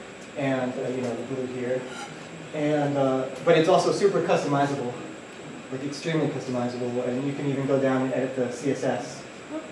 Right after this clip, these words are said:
of the editor. Um, processing, um, which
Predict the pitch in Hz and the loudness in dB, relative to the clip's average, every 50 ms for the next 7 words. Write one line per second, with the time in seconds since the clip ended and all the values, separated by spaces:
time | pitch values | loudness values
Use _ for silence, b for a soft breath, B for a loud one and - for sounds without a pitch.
0 | - - - 127 123 123 123 117 117 117 117 117 113 - - - - - - - | -12 -8 -4 -2 2 2 2 2 0 0 -2 -2 -2 -4 -6 -10 -12 -14 -14 -14
1 | - - - - - - - - - - - - - - - - - - - - | -14 -14 -14 -16 -16 -16 -16 -16 -16 -16 -16 -16 -16 -16 -16 -16 -16 -16 -12 -8
2 | 123 127 127 123 117 120 - - - - - - - - - - - - - - | -6 -4 -4 -4 -4 -6 -8 -10 -14 -14 -16 -16 -16 -16 -16 -16 -16 -16 -16 -16
3 | - - - - - - - - - - - 180 170 - - - 170 - - 139 | -16 -16 -16 -16 -16 -16 -16 -16 -16 -6 -2 0 0 0 0 -2 -4 -2 -2 0
4 | 135 135 143 147 - - - - - - - - - - - - - - 131 127 | 0 0 -2 -6 -10 -12 -14 -14 -16 -16 -16 -16 -16 -16 -18 -14 -8 -4 -2 -2
5 | 123 120 123 - - - - - - 127 139 139 - - - - - | -2 -2 -4 -6 -8 -12 -14 -14 -8 -4 -2 -2 -2 -2 -6 -10 -12